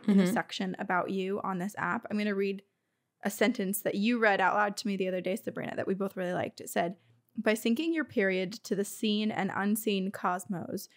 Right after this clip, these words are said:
Speaker 1: you're joining an ancient witchy history of people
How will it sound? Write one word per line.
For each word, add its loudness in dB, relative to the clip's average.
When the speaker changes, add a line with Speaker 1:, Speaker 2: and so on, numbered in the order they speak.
Speaker 1:
you're 6
joining 2
an -2
ancient 0
witchy 0
history -2
of -2
people 0